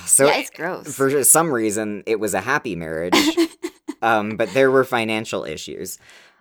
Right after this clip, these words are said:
Speaker 1: As, yeah, that seems to be his life story.
Speaker 2: Yeah, yeah.
Speaker 1: They kept moving around for Poe to get random writing jobs, but they were still pretty poor.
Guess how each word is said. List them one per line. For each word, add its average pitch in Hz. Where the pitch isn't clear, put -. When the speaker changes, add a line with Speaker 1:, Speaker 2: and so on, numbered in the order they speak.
Speaker 1:
As, 90
yeah, 80
that 85
seems 92
to 85
be 82
his 85
life 71
story. -
Speaker 2:
Yeah, 226
yeah. 180
Speaker 1:
They 107
kept 139
moving 113
around 95
for 87
Poe 95
to 90
get 98
random 82
writing 131
jobs, 92
but -
they 165
were 175
still 175
pretty 160
poor. 87